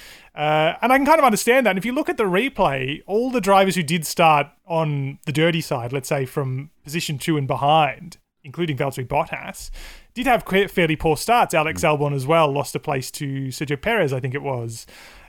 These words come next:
Speaker 1: Uh, there is something in that, I guess, if we want to be not only kind to just Bottas, but some of the, the poor starters from that second red flag.
Speaker 2: Yeah, and that, and that is kind of the ra-,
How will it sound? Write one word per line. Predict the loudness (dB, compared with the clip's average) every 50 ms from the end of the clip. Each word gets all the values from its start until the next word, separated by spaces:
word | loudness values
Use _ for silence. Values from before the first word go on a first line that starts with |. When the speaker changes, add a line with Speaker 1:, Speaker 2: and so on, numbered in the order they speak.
| _ -6
Speaker 1:
Uh, | -2 0 0 2 2 2
there | 4 4 4 4
is | 4 2 2
something | 2 2 2 2 2 2
in | 4 4 4
that, | 4 2 2
I | 2 0
guess, | 0 0 0 0
if | 0
we | 0
want | 0 0 0
to | 0
be | 0 0 0 0
not | 0 0 2 2 4
only | 4 2 2
kind | 0 2 2 2 2 2 0
to | -2
just | -2 -4 -4 -4 -8 _ _ _
Bottas, | -8 -6 -4 -4 -4 -4 -4 -6 -10 -10
but | -10 -4
some | -2 0 0
of | 0 0
the, | 0 -2 -4 -6 -8 _ -18
the | -16
poor | -8 -4 -2 -2 -2
starters | -2 -2 0 2 2 2 2 0 -4
from | -6 -6 -6
that | -4 -6 -6 -8 -8
second | -8 -6 -4 -4 -4 -4
red | -4 -4 -2
flag. | -2 -2 -2 -2 -4 -6 -8 -14 -14 -8
Speaker 2:
Yeah, | -2 2 2 2 2 2 2
and | 4 6 6
that, | 6 4 2
and | 0 2 2
that | 4 4 4
is | 4 4
kind | 4 4 4 4 4
of | 4 2 -2
the | -2 2
ra-, | 2 4 4 2 0